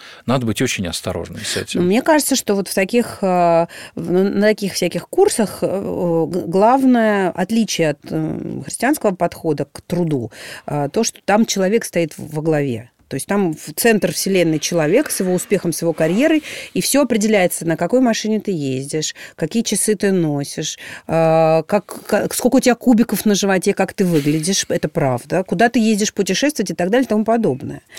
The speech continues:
Speaker 2: Но,
Speaker 1: Я
Speaker 2: не, ну,
Speaker 1: согласен,
Speaker 2: конечно,
Speaker 1: да.
Speaker 2: и медитация тоже присутствует.
Speaker 1: Вы знаете, если бы действительно там в центре стоял человек, а то ведь не человек, а и часы, которые он носит.
Speaker 2: Мамона.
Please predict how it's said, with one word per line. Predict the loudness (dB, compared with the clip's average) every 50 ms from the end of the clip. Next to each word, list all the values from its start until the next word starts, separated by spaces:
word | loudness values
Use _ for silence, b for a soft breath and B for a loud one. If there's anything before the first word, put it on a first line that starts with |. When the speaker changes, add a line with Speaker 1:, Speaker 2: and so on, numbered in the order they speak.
| B B B B B
Speaker 2:
Но, | 6 6
Speaker 1:
Я | 6
Speaker 2:
не, | 6 6 6 6 6 6
ну, |
Speaker 1:
согласен, | 4 4 4 4
Speaker 2:
конечно, | 4 6 6 6 6 4 4 4
Speaker 1:
да. | 2 2
Speaker 2:
и | 4 4
медитация | 2 2 2 0 2 4 4 4 4 4 2 2 2
тоже | 2 2 0 0 0
присутствует. | -2 -2 -4 -2 -2 -2 -4 -4 -10 -10 -12 -12 B B B B B B B B B B -4
Speaker 1:
Вы | 0 0
знаете, | 2 4 4 4 4 4 2 0 -2
если | -2 -2 0 2 4 4 4 4 2 2
бы | 2 2 -2
действительно | -2 -2 -6 -4 -6 -4 -2 -2 0
там | 0 0 -2
в | -2 -2
центре | -4 -4 -2 -2 -4 -4
стоял | -2 0 0 0 0
человек, | -2 -4 -2 -2 -2 -2 -4 -6 -10 -14 -20 -20 _ _ _ _
а | -4 -4 -2
то | 0 -2
ведь | -2 0
не | -2 -2 -2
человек, | 0 -2 0 0 0 0 0 -2 -4 -6 -8 -18 -20 _ _ -4
а | -2 -2 0
и | 0 0 -2 -2
часы, | -4 -4 -4 -2 -4 -2
которые | -2 -2 -2 -2 -2 -2 -2 -2
он | -2
носит. | -4 -6 -6 -8 -12 -14 _
Speaker 2:
Мамона. | -4 -2 0 0 0 0 0 0 -2 -4 -6